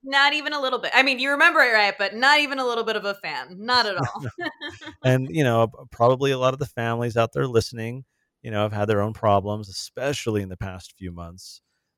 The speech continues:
Speaker 2: uh, during the, you know, start of the pandemic and since. It's been a nightmare with shipping a lot of our Tuttle Twins packages. And, uh, and, and so, you know, not the biggest of fans. And we've talked about,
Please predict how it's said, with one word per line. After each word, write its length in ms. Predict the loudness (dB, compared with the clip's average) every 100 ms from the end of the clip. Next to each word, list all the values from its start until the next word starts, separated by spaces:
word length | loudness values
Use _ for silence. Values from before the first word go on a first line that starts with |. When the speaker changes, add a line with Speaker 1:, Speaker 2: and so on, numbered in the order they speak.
| -10
Speaker 2:
uh, 360 | -6 -4 -4
during 280 | -6 -10 -10
the, 120 | -14 -18 _
you 100 | -18
know, 200 | -18 -18
start 340 | -12 -6 -6
of 40 | -6
the 60 | -10
pandemic 560 | -12 -12 -12 -10 -12 -14
and 140 | -18
since. 400 | -14 -10 -10 -12
It's 140 | -18
been 160 | -16 -14
a 60 | -14
nightmare 720 | -16 -14 -14 -14 -14 -12 -12
with 220 | -14 -18 _ _ _ _
shipping 500 | -10 -4 -2 -4 -4
a 40 |
lot 200 | -4 -2
of 80 | -4
our 100 | -8
Tuttle 320 | -8 -6 -6
Twins 300 | -4 -10 -10
packages. 840 | -10 -10 -8 -4 -2 -2 -4 -10 _ _ _ _ _
And, 420 | -8 -6 -8 -8
uh, 280 | -8 -8 -10
and, 140 | -14 -18
and 120 | -18
so, 500 | -12 -6 -4 -4 -8 -12
you 80 | -18
know, 120 | -12
not 240 | -6 -4
the 80 | -4
biggest 360 | -6 -6 -8 -10
of 80 |
fans. 420 | -16 -14 -14 -16 _ _ _ _
And 240 | -4 -2 -2
we've 220 | -4 -6
talked 440 | -8 -8 -8 -12 -20 _
about, 640 | -10 -8 -4 -4 -6 -10